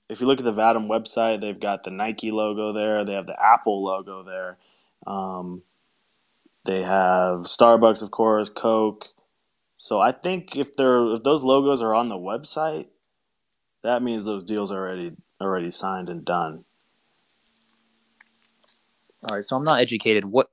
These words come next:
Speaker 2: what's the difference between, like, Smart Media, Vadcom? Like, is there a Block V? Is this, like, just all one large company,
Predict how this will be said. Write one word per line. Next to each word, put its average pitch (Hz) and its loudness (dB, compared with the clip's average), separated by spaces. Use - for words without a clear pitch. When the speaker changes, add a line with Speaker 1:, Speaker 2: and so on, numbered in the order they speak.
Speaker 2:
what's 147 -2
the 202 -2
difference 151 0
between, 110 -2
like, 92 -4
Smart 131 0
Media, 123 4
Vadcom? 113 2
Like, 101 -4
is 101 -10
there 147 2
a 143 0
Block 127 4
V? 123 -6
Is 107 -8
this, 135 -6
like, 135 0
just - -6
all 120 2
one 113 -2
large 113 0
company, 170 -8